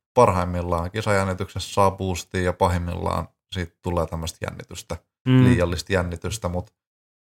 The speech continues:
Speaker 1: kyllä mä sanoisin, että kyllä mä oon pääasiassa saanut siitä virtaa niinku omalla urallani. Et kyllä se on niinku,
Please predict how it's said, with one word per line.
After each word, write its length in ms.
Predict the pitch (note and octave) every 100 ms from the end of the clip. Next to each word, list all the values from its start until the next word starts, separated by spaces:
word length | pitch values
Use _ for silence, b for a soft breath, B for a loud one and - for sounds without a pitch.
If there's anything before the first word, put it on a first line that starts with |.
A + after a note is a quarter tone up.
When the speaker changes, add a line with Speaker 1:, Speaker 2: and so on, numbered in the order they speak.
| -
Speaker 1:
kyllä 140 | F#2+
mä 180 | F#2 F#2+
sanoisin, 400 | F#2 G#2 G2 F#2
että 140 | F#2 -
kyllä 140 | G2
mä 140 | F#2 F#2+
oon 180 | - _ _ -
pääasiassa 720 | A2+ A2 F#2+ F2+ F2 - F2+
saanut 320 | - F#2 F2+
siitä 280 | - F#2 -
virtaa 520 | G2+ F#2+ - - F2+ _ _ _ -
niinku 280 | F#2 F#2 F#2+ -
omalla 300 | F#2+ F2+ F2
urallani. 500 | F#2+ F2+ F2 F2 F#2 _ _ _ _ -
Et 120 | F#2
kyllä 180 | - F#2
se 120 | F2+
on 120 | F2
niinku, 440 | F2 F2+ G2 F2